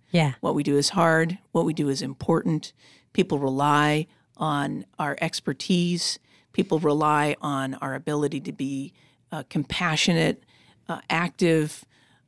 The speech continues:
Speaker 2: uh, listeners and, uh, wise counselors.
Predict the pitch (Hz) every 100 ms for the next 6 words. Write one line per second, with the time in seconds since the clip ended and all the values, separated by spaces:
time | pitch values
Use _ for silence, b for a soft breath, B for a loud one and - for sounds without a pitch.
0 | - 151 147 - 165 - 170 151 151 147
1 | - - - 143 143 139 135 - - _
2 | _ 165 135 - 151 156 147 147 - 151
3 | 143 147 - - - -